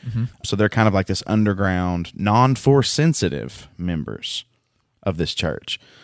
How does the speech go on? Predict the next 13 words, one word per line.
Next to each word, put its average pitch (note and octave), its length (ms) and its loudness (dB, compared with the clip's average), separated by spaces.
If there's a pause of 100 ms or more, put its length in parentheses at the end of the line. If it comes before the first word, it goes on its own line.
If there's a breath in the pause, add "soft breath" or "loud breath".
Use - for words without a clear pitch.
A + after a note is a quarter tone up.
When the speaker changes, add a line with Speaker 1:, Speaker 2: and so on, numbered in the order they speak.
(100)
Speaker 1:
Okay. C3+ 140 -8
Speaker 2:
So G#2+ 200 6
they B2 180 6
just C3+ 180 0
kind C3 180 4
of A2 80 2
adhere A2 260 2
to G#2 60 -2
the, G2 280 -2
to A2 100 2
the F2+ 60 -2
light A#2 300 4
side G2 540 0